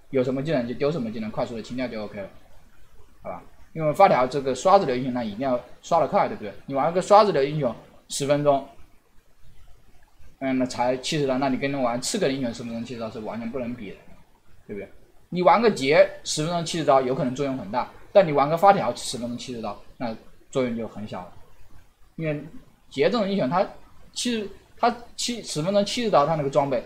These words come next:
他都有一定的伤害，但刷子的英雄他必，就是靠装备来累积他的伤害的。那你玩个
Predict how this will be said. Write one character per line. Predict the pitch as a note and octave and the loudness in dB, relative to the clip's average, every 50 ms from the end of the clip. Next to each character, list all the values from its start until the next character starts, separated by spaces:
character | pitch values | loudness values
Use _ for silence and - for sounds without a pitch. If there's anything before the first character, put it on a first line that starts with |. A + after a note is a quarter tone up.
| - - - | -6 -6 -2
他 | E3 D3+ | -2 0
都 | D#3 F#3+ F#3+ | 2 2 2
有 | F3+ C#3+ | 2 2
一 | A2+ G#2+ G#2 | 0 -2 -4
定 | B2 A#2+ | -6 -6
的 | A2+ G#2+ G#2 | -8 -8 -8
伤 | A2+ G#2+ | -10 -10
害， | G#2+ G#2 - - - - _ | -10 -12 -14 -18 -20 -10 _
但 | - F#3 F3 D3+ | 0 2 2 2
刷 | D3+ - - A#3+ A#3 C#4 D#4 | 0 0 2 6 8 8 8
子 | D4 F#3+ | 8 6
的 | D3+ C#3+ | 4 4
英 | C#3+ D3+ | 2 0
雄 | C#3 A#2 A2+ - - - - - - | -2 -4 -6 -8 -14 -18 -6 0 2
他 | G#3+ | 2
必， | G#3+ - - B3 G#3+ - - | 2 2 -2 -10 -12 -8 -4
就 | B3 A#3+ A3+ | -2 -2 0
是 | F#3 E3+ | -2 -2
靠 | D#3 - D#3+ C3+ | 0 0 0 2
装 | C3 C#3+ C#3 C3+ | 4 2 2 2
备 | C#3 C3+ A#2 | 2 0 -2
来 | G#2 G#2 A2+ | -4 -6 -6
累 | A2+ A2 G#2+ G2 | -8 -8 -10 -10
积 | F#2+ G#2 G#2 | -10 -10 -10
他 | G#2+ G#2 | -8 -8
的 | G2+ | -10
伤 | G#2+ G#2+ G2+ | -10 -12 -12
害 | - G2 - | -12 -14 -14
的。 | - - - - - - - - - - | -16 -16 -16 -16 -16 -16 -16 -18 -6 -2
那 | G3 F#3+ | -2 0
你 | D#3 C3 B2+ | 0 0 0
玩 | A#2+ A#2 B2+ | 0 0 2
个 | D3 D3 - | 2 2 2